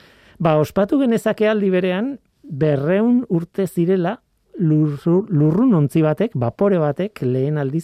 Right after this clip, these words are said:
zeharkatu zuela Atlantikoa, mila zortzireun da hemeretzian. Gauzak ordutik aldatu ziren navigazioan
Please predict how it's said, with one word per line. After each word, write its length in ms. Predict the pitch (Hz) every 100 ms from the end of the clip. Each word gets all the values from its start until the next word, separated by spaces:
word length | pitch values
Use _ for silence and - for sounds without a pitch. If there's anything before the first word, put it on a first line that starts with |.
| -
zeharkatu 420 | 139 135 139 135
zuela 300 | - 143 156
Atlantikoa, 640 | - 123 135 113 113 123 101 - _ 120
mila 300 | 131 156 160
zortzireun 560 | 135 110 - 147 175
da 60 | 147
hemeretzian. 540 | 104 117 127 - 113 101 80 - - - _ _ _ _ _
Gauzak 680 | - 113 120 - 143 135 113 110
ordutik 560 | 107 123 160 156 139 - - - - -
aldatu 320 | 107 123 123
ziren 460 | 127 127 147 131 107 - -
navigazioan 800 | 131 131 139 120 143 131 127 117